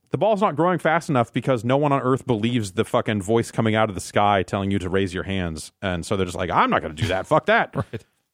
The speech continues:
Speaker 1: Um,
Speaker 2: I, I, I wrote this down, and I can't remember if this is verbatim or, uh, paraphrasing, but it's Vegeta saying, "All right, Kakarot, do your thing."
Speaker 1: <laughs>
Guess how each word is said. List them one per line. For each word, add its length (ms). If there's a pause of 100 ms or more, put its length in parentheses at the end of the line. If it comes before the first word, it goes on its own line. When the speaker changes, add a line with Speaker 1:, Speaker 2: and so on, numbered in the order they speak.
(100)
Speaker 1:
Um, 540 (1600)
Speaker 2:
I, 220
I, 200
I 40
wrote 180
this 140
down, 260
and 160
I 80
can't 160
remember 220
if 40
this 140
is 120
verbatim 720
or, 460
uh, 140
paraphrasing, 760
but 180
it's 140
Vegeta 400
saying, 240 (300)
"All 160
right, 200
Kakarot, 540 (140)
do 120
your 200
thing." 460
Speaker 1:
<laughs> 60